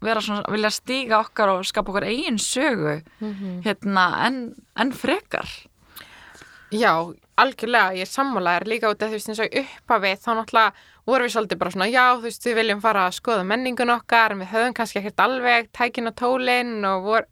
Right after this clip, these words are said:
Speaker 2: þú veist, og erum ennþá með ráðgjafa og svoleiðis, en einmitt svolítið núna undanfarið, það er komið rosalega mikil svona, þú veist, pressa og svona hreyfing á, þú veist, að, ekki, að, þú veist, gera það sjálf, þú veist, hvað er það sem okkur vantar? Þú veist, í staðinn fyrir bara að fá,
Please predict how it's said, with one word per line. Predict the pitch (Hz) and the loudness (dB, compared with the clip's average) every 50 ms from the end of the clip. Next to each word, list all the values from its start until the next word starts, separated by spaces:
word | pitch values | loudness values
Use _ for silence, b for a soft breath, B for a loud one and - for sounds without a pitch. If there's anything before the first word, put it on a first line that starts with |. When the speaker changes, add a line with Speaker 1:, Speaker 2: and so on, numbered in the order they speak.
| - | -12
Speaker 2:
þú | - | -10
veist, | 214 208 - - | -10 -8 -4 -2
og | 202 175 | 0 2
erum | 190 220 233 226 202 | 2 2 2 2 0
ennþá | 208 214 - 214 | -2 -2 -2 -4
með | 214 202 190 | -2 0 0
ráðgjafa | 190 180 180 - - 202 196 202 214 220 233 | 0 0 -2 -4 -2 -2 2 4 4 4 2
og | 254 | 0
svoleiðis, | - 294 302 330 349 349 - B B B B B B B B B B | -2 -4 -2 -2 -2 -2 -4 B B B B B B B B B B
en | B 226 233 | B 0 2
einmitt | 233 240 240 233 226 - _ - _ _ _ - | 0 0 -2 -4 -6 -8 _ -20 _ _ _ -10
svolítið | - - 233 233 214 220 226 | -4 -2 -2 0 0 -2 0
núna | 240 294 349 311 220 196 196 196 202 220 | 0 0 0 2 2 2 2 2 0 -2
undanfarið, | 269 - - 214 - 202 190 185 | -4 -4 -6 -4 -2 0 0 0
það | 185 | 0
er | 202 208 | 0 -2
komið | - - 269 269 277 | -4 -6 -4 -2 0
rosalega | 311 330 320 - 294 269 277 | 0 0 0 -2 -4 -2 -2
mikil | 311 294 277 226 | -2 -4 -4 -6
svona, | - 233 226 220 214 208 208 - b b b b b b b b b | -4 0 2 2 4 2 2 -2 b b b b b b b b b
þú | - 226 | -2 -2
veist, | 214 - - _ - - | 0 -2 -6 _ -12 -4
pressa | - - 190 - - - 254 226 220 208 | 0 0 0 0 2 2 4 6 6 4
og | 214 | 2
svona | - - 220 220 | 0 -6 -10 -8
hreyfing | - - 254 262 285 285 247 247 226 226 208 | -4 -2 0 2 2 2 2 0 0 0 0
á, | - 240 254 262 262 | 2 2 2 2 0
þú | - - - 240 240 | -4 -4 -4 -2 -2
veist, | 226 - - | -2 -4 0
að, | - 233 226 - - - | 0 0 0 0 -2 -6
ekki, | 208 208 208 208 196 _ _ _ _ _ - | -8 -8 -8 -12 -16 _ _ _ _ _ 2
að, | 214 226 220 | 2 4 2
þú | - | 0
veist, | 233 - - b b b b b b b b b _ _ - | -6 -6 -8 b b b b b b b b b _ _ 0
gera | 254 277 311 339 | 2 2 2 2
það | 330 - - | 0 -4 -2
sjálf, | - 392 320 196 175 | 2 4 4 4 2
þú | 196 | -2
veist, | 190 - | -8 -10
hvað | - - 277 294 370 | -4 2 4 4 4
er | 415 | 4
það | 415 370 | 2 0
sem | - 339 - _ - | -4 -8 -10 _ -4
okkur | 427 466 - - - - - 302 240 | -4 -4 -4 -6 -8 -2 -2 -2 -2
vantar? | 247 233 - _ _ - - - - - - _ _ | -2 -6 -8 _ _ -8 -8 -8 -8 -10 -20 _ _
Þú | _ - | _ -2
veist, | 233 - - | -2 -2 -2
í | 233 - | -6 0
staðinn | - 302 320 330 330 320 | 2 4 4 4 4 2
fyrir | - 285 269 - | 0 -2 -2 2
bara | 247 226 220 | 2 2 2
að | 233 | 2
fá, | - - - 269 | 0 2 4 4